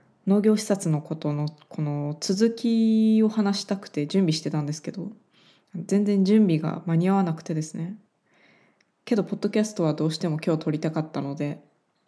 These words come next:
えー、撮ろうと思うんですが、あの、農業視察の話はまとまってないので、雑談しようかなと思います。<laughs> えー、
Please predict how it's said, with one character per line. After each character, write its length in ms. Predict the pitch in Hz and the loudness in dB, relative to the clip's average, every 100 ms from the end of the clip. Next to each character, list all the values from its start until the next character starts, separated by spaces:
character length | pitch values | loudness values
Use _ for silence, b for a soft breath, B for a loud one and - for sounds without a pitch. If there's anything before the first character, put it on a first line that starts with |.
| _ _ _ _ _ _ | _ _ _ _ _ _
え 80 | 160 | -2
ー、 300 | 151 156 160 - _ _ _ _ - | -2 -2 -8 -12 _ _ _ _ -2
撮 120 | 170 | 2
ろ 180 | 175 160 | 2 2
う 60 | |
と 80 | 156 | 0
思 200 | 151 160 | 0 2
う 20 | |
ん 60 | 151 | 0
で 80 | 156 | -2
す 160 | 156 | -2
が、 280 | 185 185 - _ b b b b b b _ _ _ _ | 0 -2 -6 _ b b b b b b _ _ _ _
あ 100 | 160 | 0
の、 120 | 156 165 | 2 4
農 200 | 190 196 | 4 4
業 120 | 202 | 2
視 80 | 196 | 0
察 240 | 190 175 | -4 -2
の 60 | 175 | 0
話 360 | 185 208 233 | 2 0 2
は 100 | 196 | 0
ま 180 | 165 165 | 2 0
と 80 | 175 | 0
ま 100 | 175 | -4
っ 80 | 175 | -2
て 100 | 185 | 0
な 120 | 180 | 0
い 60 | |
の 100 | 165 | 2
で、 360 | 160 165 165 b b b b b b _ | 2 0 -2 b b b b b b _
雑 260 | - 160 170 | -10 -8 0
談 400 | 170 175 175 180 | 0 2 0 -2
し 200 | - 185 | -2 2
よ 100 | 185 | 2
う 60 | |
か 120 | 185 170 | 0 0
な 200 | 165 160 | 0 0
と 420 | 151 143 - _ _ _ _ _ _ | -4 -4 -8 _ _ _ _ _ _
思 240 | 165 160 | -2 2
い 60 | 160 | 2
ま 260 | 160 165 | 4 2
す。 640 | 160 - - - - - - _ _ _ _ | 0 -6 -10 -14 -16 -20 -20 _ _ _ _
<laughs> 720 | - - - 185 190 170 160 - _ _ b b b _ _ _ 233 220 214 214 B B B B B - | -18 -16 -12 -6 -2 0 -2 -6 _ _ b b b _ _ _ -10 -6 -6 -8 B B B B B -2
え 460 | 180 175 170 | 0 2 2
ー、 20 | 170 | 2